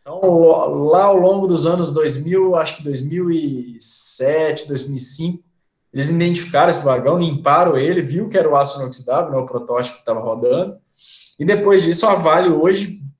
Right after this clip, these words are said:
boa parte da frota, né, já tem mudado pro aço inox, pro quatrocentos e dez. Por quê? Quando você vê o aço carbono aqui, né, o que que acontece? Fenômeno, né?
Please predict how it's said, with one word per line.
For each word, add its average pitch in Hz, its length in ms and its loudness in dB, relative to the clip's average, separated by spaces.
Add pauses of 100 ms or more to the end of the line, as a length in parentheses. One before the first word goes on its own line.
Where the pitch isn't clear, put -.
boa 190 340 -2
parte 151 320 -2
da 127 160 -2
frota, 143 460 -2
né, 170 240 -8
já 139 140 -2
tem 147 160 -10
mudado 143 460 -4
pro 156 160 -4
aço 151 200 -4
inox, - 500 -8 (360)
pro 123 100 -10
quatrocentos 127 380 0
e 147 80 -6
dez. 107 460 -2 (340)
Por 208 140 -2
quê? 156 180 0
Quando 156 180 -4
você 185 140 2
vê 165 80 2
o 156 120 4
aço 143 220 4
carbono 120 420 0
aqui, 113 260 -4
né, 175 120 0
o 180 220 -10
que 160 120 -12
que 151 60 -16
acontece? 117 460 -4
Fenômeno, 107 520 -6
né? 135 200 -6